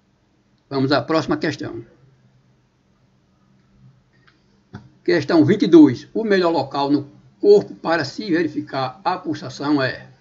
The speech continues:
letra A, atrás do joelho. Letra B, no pé. Letra C, no pescoço.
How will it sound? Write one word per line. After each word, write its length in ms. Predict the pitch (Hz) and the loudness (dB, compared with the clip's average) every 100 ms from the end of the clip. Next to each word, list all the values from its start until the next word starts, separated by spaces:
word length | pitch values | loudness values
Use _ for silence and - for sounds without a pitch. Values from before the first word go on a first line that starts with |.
| _ _ - | _ _ -18
letra 440 | 143 135 147 156 | -8 -4 -2 -2
A, 340 | 127 123 - 190 | -2 -4 -6 -6
atrás 340 | 196 151 151 | -4 -4 -4
do 120 | 131 | -4
joelho. 520 | 165 165 139 120 101 - _ _ _ _ _ _ _ | 0 2 2 0 -6 -12 _ _ _ _ _ _ _
Letra 320 | 131 147 151 165 | -4 -4 -2 -4
B, 300 | 135 123 117 151 | -4 -6 -8 -6
no 160 | 180 | -4
pé. 420 | 196 143 131 110 - _ _ _ _ _ - | -4 -2 -2 -4 -12 _ _ _ _ _ -6
Letra 300 | 147 151 165 | -4 -2 -4
C, 240 | - 139 | -4 -4
no 180 | 131 220 | -4 -4
pescoço. 680 | 196 160 - 147 127 - | -4 -4 0 0 0 -6